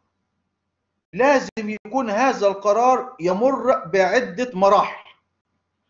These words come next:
أو عدة خطوات، ساعات بيقولوا عليها التفكير المنطقي لحل المشاكل.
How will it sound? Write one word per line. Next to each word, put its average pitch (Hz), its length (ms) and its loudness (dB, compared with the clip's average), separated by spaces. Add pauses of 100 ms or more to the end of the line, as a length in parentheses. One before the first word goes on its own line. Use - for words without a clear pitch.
(320)
أو 175 100 4
عدة 226 420 2
خطوات، 208 640 0 (800)
ساعات 269 360 0
بيقولوا 233 320 -6
عليها 240 540 -2
التفكير 240 1120 -8 (160)
المنطقي 170 1040 -6
لحل 240 600 0
المشاكل. 185 760 -2